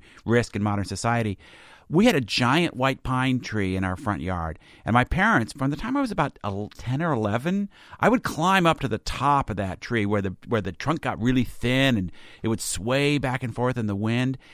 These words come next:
and I loved it up there, especially on really windy days, the sense of excitement. I was fifty feet off the ground. That was a little dangerous.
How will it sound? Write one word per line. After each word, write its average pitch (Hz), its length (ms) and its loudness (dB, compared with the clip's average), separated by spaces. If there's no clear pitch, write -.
and 107 100 -2
I 107 60 0
loved 127 460 0
it 104 60 0
up 101 100 -6
there, 107 80 -2
especially 165 320 -2
on 123 80 2
really 127 200 2
windy 117 520 4
days, 104 400 -4
the 92 80 -10
sense 131 260 -4
of 110 80 -6
excitement. 113 460 -6
I 185 60 4
was 240 120 2
fifty - 420 -4
feet 143 200 -2
off 104 140 -8
the 90 60 -12
ground. 170 520 -8
That 160 140 6
was 214 160 6
a 143 40 4
little 143 220 6
dangerous. 107 800 0